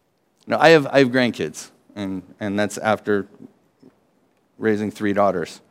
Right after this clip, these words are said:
Um, and, and both of my, I have two granddaughters, no boys.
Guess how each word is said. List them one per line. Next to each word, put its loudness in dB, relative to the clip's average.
Um, -2
and, 0
and -12
both -4
of -4
my, -4
I -2
have -6
two -4
granddaughters, -2
no -2
boys. -6